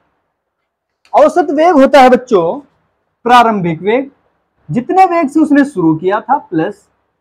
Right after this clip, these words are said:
अंतिम वेग, जितने वेग पे वो खत्म हुआ है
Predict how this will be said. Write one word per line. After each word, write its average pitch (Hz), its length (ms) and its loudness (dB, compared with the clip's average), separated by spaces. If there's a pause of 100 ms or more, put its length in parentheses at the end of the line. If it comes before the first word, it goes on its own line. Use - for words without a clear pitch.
(260)
अंतिम 170 440 -6
वेग, 226 220 -8 (720)
जितने 311 420 0
वेग 302 240 0
पे 302 100 2
वो 277 80 0
खत्म 202 320 -4
हुआ 214 240 0
है 302 180 -6